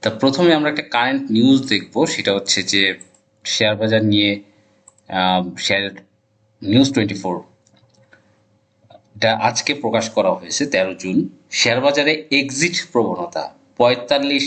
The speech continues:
হাজার বিও হিসাব শেয়ার শূন্য। তার মানে বুঝতেই পারছেন। এবং এই রিপোর্টে যেটা বলা হয়েছে যে সিডিবিএল এর তথ্য মতে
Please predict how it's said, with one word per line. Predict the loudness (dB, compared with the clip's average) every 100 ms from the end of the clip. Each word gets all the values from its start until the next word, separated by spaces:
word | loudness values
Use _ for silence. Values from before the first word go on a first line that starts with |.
| -4
হাজার | -2 -2 0 -2
বিও | -2 0 0 0
হিসাব | -2 -2 -2 -4
শেয়ার | -6 -2 -2
শূন্য। | -2 -8 -8 -10 _ _ -20 _ _ _ _ _ _ _ _ _ -2
তার | 0
মানে | 0
বুঝতেই | 0 -2 -2 0
পারছেন। | -2 -2 -6 -8 -12 _ _ _ _ _ _ _ _ -4
এবং | -2 0
এই | 0 0
রিপোর্টে | -2 0 0 2
যেটা | 0 -2 0
বলা | 0 0
হয়েছে | -2 -4 -4 -4 -6 _ _ _ _ _ _ _ _ _
যে | -6 -2 0 -2 -6 _ _ _ _ -8
সিডিবিএল | -2 0 2 2 2
এর | 0 -4
তথ্য | -6 -2 0
মতে | 0 0